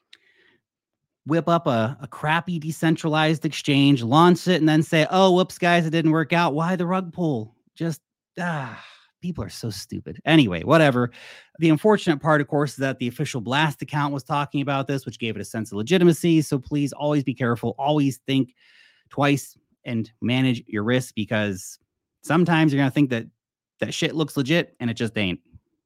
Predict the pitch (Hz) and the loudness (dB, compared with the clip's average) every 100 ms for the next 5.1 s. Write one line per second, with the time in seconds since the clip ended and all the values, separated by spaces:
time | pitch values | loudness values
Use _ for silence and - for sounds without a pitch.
0 | - 104 131 139 - _ - _ _ - | -8 -2 -2 -2 -6 _ -20 _ _ -12
1 | 110 87 - 107 104 98 82 85 80 85 | -10 -10 -8 -6 -4 -4 -8 -8 -8 -10
2 | - _ _ _ _ - - - - - | -16 _ _ _ _ -20 -20 -20 -20 -20
3 | _ _ _ _ _ 196 196 196 185 196 | _ _ _ _ _ 0 4 4 6 4
4 | 180 190 - 196 185 190 175 151 170 185 | 4 0 2 2 4 4 2 2 2 2
5 | 214 | 0